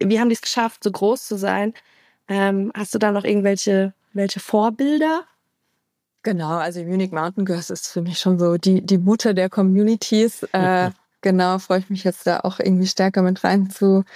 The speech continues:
Speaker 2: äh, gehen
Speaker 1: Sneaken.
Speaker 2: und genau
Speaker 1: <laughs>
Speaker 2: auch ein, äh, ein Teil davon sein zu können. Genau, dann hatte ich die Pfadjägerinnen,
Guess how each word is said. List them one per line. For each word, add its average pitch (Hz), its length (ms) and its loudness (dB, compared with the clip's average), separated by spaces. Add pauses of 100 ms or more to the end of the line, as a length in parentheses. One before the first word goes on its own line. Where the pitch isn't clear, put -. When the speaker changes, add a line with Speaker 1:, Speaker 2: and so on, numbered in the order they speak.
(500)
Speaker 2:
äh, 196 440 2 (420)
gehen 208 280 2
Speaker 1:
Sneaken. 208 360 4
Speaker 2:
und 190 460 0 (300)
genau 190 380 4
Speaker 1:
<laughs> - 40 -4
Speaker 2:
auch 185 160 -2
ein, 190 280 4
äh, 185 380 0
ein 190 100 0
Teil 196 220 0
davon 190 300 2
sein 185 240 2
zu 190 140 -4
können. 185 400 2 (600)
Genau, 190 200 2
dann 180 120 0
hatte 180 100 0
ich - 60 -8
die 190 100 -2
Pfadjägerinnen, 196 1080 0